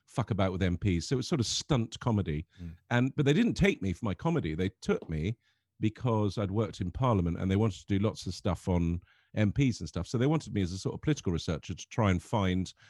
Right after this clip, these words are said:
Speaker 1: the right political target. So we did things like interviewing Anne Widdecombe about hanging, and she was saying how they should bring back hanging, and everyone in the crew had been people that had been, um, uh, wrongfully,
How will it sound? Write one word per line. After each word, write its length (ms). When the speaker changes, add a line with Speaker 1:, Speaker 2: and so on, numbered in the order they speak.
Speaker 1:
the 80
right 280
political 420
target. 420
So 120
we 100
did 180
things 240
like 220
interviewing 500
Anne 220
Widdecombe 580
about 440
hanging, 460
and 100
she 120
was 120
saying 160
how 100
they 160
should 200
bring 180
back 200
hanging, 400
and 140
everyone 420
in 120
the 40
crew 440
had 140
been 160
people 380
that 180
had 180
been, 360
um, 440
uh, 360
wrongfully, 760